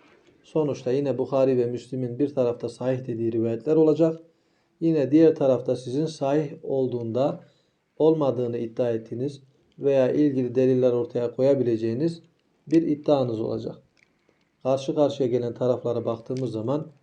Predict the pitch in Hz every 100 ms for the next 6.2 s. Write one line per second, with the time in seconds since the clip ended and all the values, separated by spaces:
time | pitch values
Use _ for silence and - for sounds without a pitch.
0 | _ _ _ _ 151 151 135 123 - 120
1 | 143 131 113 127 123 123 139 127 113 117
2 | 127 120 123 117 110 113 110 107 139 156
3 | 170 _ _ _ - 139 120 123 151 -
4 | _ _ _ - 139 135 127 123 123 120
5 | 120 123 117 113 117 120 117 113 113 117
6 | 165 170